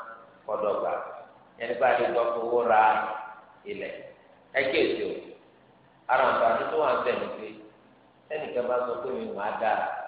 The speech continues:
ṣé ṣe kọ́ máa ní one million yẹn. Wọ́n ti wà á tẹ́lẹ̀ omi bá jọ pé jọ ra. Ẹ di pé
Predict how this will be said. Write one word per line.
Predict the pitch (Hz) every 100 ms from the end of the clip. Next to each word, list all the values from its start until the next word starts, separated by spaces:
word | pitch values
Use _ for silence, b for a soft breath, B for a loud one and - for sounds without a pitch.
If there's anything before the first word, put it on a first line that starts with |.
| - - - - - - - - - _
ṣé | 131
ṣe | 127 117
kọ́ | 127
máa | 127 131
ní | 104
one | 104 101
million | 101 90 90 87
yẹn. | 87 90 - - - - - - - - _ _ _ 104
Wọ́n | 123
ti | 165
wà | 131
á | 117
tẹ́lẹ̀ | 120 113
omi | 117
bá | 113 113
jọ | 113 110
pé | 110 104
jọ | 101 95
ra. | 87 - - - - - - - - _
Ẹ | 123
di | 131 113
pé | 123